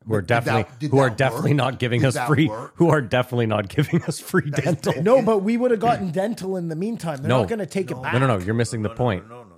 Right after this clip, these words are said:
Speaker 1: What he's saying is this. If they don't give us dental,
Speaker 3: Yeah, they
Speaker 1: N D P
Speaker 3: walk.
Speaker 1: back
Speaker 3: Oh,
Speaker 1: out,
Speaker 3: yeah.
Speaker 1: okay? We haven't
Speaker 3: Triggers
Speaker 1: gotten
Speaker 3: the
Speaker 1: dental.
Speaker 3: election.
Speaker 1: Triggers the
Speaker 3: We get
Speaker 1: election.
Speaker 3: conservatives
Speaker 1: Conservatives, they
Speaker 3: who are
Speaker 1: don't
Speaker 3: definitely
Speaker 1: give
Speaker 3: not
Speaker 1: it to
Speaker 3: giving
Speaker 1: us.
Speaker 3: us dental. But
Speaker 2: Is
Speaker 3: in
Speaker 2: that
Speaker 3: order,
Speaker 2: working?
Speaker 3: hold
Speaker 2: I'm
Speaker 3: on.
Speaker 2: asking you.
Speaker 3: In order
Speaker 1: No.
Speaker 3: to get the conservatives,
Speaker 1: Or I'll answer you, no.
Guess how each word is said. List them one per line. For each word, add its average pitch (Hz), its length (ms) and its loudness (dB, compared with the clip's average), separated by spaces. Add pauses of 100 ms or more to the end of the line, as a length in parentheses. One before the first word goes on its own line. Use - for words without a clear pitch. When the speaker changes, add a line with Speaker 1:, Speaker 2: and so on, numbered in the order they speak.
Speaker 1:
What 98 120 -14
he's 151 280 -8
saying 151 240 -2
is 101 140 -4
this. 90 360 -4 (340)
If 92 100 -6
they 185 120 0
don't 147 280 0
give 139 140 -2
us 120 120 -2
dental, 95 440 -4
Speaker 3:
Yeah, 143 220 -8
they 147 160 -6
Speaker 1:
N 117 140 2
D 117 100 2
P 120 180 -2
Speaker 3:
walk. 104 60 -2
Speaker 1:
back 92 200 0
Speaker 3:
Oh, 82 40 -2
Speaker 1:
out, 82 160 0
Speaker 3:
yeah. - 100 -6
Speaker 1:
okay? 101 180 0
We 110 160 0
haven't 156 260 0
Speaker 3:
Triggers 127 340 2
Speaker 1:
gotten 110 160 2
Speaker 3:
the - 60 0
Speaker 1:
dental. - 120 2
Speaker 3:
election. 156 380 -2
Speaker 1:
Triggers 165 240 4
the 165 60 0
Speaker 3:
We - 20 2
get 160 40 4
Speaker 1:
election. 160 460 4
Speaker 3:
conservatives 180 220 -4
Speaker 1:
Conservatives, 160 680 2
they - 120 2
Speaker 3:
who 180 80 2
are 170 120 2
Speaker 1:
don't 143 220 2
Speaker 3:
definitely 165 220 -2
Speaker 1:
give 165 80 0
Speaker 3:
not - 100 0
Speaker 1:
it - 60 -6
to 117 60 -4
Speaker 3:
giving 104 140 0
Speaker 1:
us. 156 80 0
Speaker 3:
us 156 140 -6
dental. 147 380 -6 (320)
But 180 260 0
Speaker 2:
Is 196 80 2
Speaker 3:
in 185 60 6
Speaker 2:
that 147 100 2
Speaker 3:
order, 156 200 4
Speaker 2:
working? 151 300 -4 (120)
Speaker 3:
hold 185 160 0
Speaker 2:
I'm 190 120 2
Speaker 3:
on. 160 220 2
Speaker 2:
asking 160 180 -12
you. 175 60 -4
Speaker 3:
In 170 80 -2
order 180 320 0
Speaker 1:
No. 226 80 4
Speaker 3:
to 202 120 2
get 190 280 -2
the 185 80 -6
conservatives, 156 760 -8
Speaker 1:
Or 87 100 -2
I'll 95 140 0
answer 85 260 -4
you, 85 100 -6
no. 92 240 -8